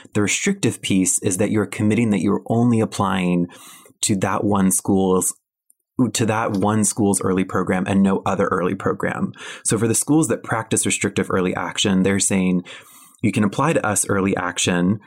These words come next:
restrictively, and that you will not submit early decision applications, you will not submit other early action applications to other institutions." So it's still making that single choice, but giving students the option of saying yes or no if they are admitted.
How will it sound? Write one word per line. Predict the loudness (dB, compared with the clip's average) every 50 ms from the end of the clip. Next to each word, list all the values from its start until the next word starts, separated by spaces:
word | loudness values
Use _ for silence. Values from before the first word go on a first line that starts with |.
| _ _ -4
restrictively, | -2 -2 -2 -2 -2 -2 0 0 0 2 2 2 2 2 2 0
and | 2 2 4 4
that | 2 2
you | 2 2 2
will | 4
not | 4 4 2 2 0 0
submit | 0 2 2 2 2 2
early | 2 2 0 2
decision | 0 0 0 0 0 2 2 0
applications, | 0 0 -2 -2 -2 0 0 0 2 2 2 2 2 2
you | 2 2
will | 2 2
not | 0 0 -2 -2
submit | 0 0 0 0
other | 0 0 0 0
early | 0 0 0 0 0 -2
action | -4 -4 -4 -4 -4 -2 -2
applications | -2 -2 -4 -4 -4 -2 -2 -2 -2 0 0 -2 -2 -2
to | -2
other | -2 -2 0
institutions." | 0 0 0 -2 -2 -4 -4 -4 -2 -2 0 -2 -2 -2 -2 -4 -6 -6 -8 -12 -14 -14 -10 -6 -2
So | 0 0
it's | 0 0
still | 0 2 2 4
making | 4 4 4 2 2 0 2 2
that | 0 0 0
single | 0 0 2 2 2 2 2 0
choice, | 0 0 0 2 2 2 0 0 -2 -4 -6 -12 -20 -14 -8 -4
but | 0 0 0 0 2
giving | 0 2 2 2 0 0
students | 0 0 2 2 2 2
the | 2 0 0 0
option | 0 -2 -2 -2 -2 0 2 2 2 2
of | 0 0 -2 0 2 2 2 2 0 -4 -8 -16 -20 _ _ _
saying | -4 -2 0 0 2 4 4
yes | 4 4 2 0 -2 -2
or | -2 0 0 2 2
no | 2 2 0 0 -2 -2 -2 -2 -4 -8 -12 -6 -4
if | -2 -2 0
they | 0 0 0
are | 0 -2 -2
admitted. | -2 -2 -2 -4 -2 -4 -4 -6 -8